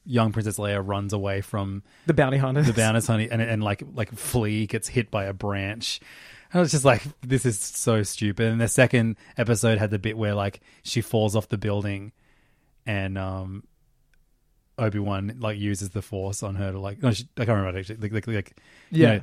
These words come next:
Speaker 1: that, I, I just found that so
Speaker 2: What?
Speaker 1: bad. I thought
Speaker 2: Oh,
Speaker 1: it was
Speaker 2: I
Speaker 1: so
Speaker 2: love that.
Speaker 1: badly done.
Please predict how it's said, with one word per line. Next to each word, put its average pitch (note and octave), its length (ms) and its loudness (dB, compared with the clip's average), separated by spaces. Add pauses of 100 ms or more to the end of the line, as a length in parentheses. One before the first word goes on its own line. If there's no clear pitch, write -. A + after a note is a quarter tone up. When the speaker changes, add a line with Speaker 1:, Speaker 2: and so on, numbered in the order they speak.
(140)
Speaker 1:
that, - 200 -2
I, B2+ 160 8
I A#2+ 40 6
just A#2 120 2
found A2+ 220 6
that G#2 180 0
so - 220 2
Speaker 2:
What? G#2 140 6
Speaker 1:
bad. G#2+ 160 0 (180)
I - 80 -4
thought D3+ 80 6
Speaker 2:
Oh, F3 40 8
Speaker 1:
it - 20 10
was E3 160 10
Speaker 2:
I D#3 40 4
Speaker 1:
so D3 120 10
Speaker 2:
love C3 120 10
that. B2+ 200 8
Speaker 1:
badly A#2 160 4
done. G#2 420 -2